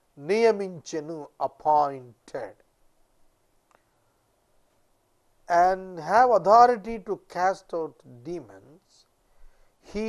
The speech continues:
appointed the twelve. He appointed the twelve.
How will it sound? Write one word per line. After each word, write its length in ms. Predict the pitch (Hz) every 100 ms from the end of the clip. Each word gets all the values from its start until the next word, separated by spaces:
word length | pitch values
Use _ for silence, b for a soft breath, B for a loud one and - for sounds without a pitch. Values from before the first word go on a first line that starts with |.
| 226 175
appointed 1080 | 170 - 180 214 247 240 170 - 156 160 151 120 127
the 100 | 131 - _ _ -
twelve. 520 | 170 190 160 107 95 _ _ _ _ _ -
He 120 | 196 202 170
appointed 800 | _ 143 175 208 180 131 131 131 135
the 80 | - _ _
twelve. 400 | 143 135 -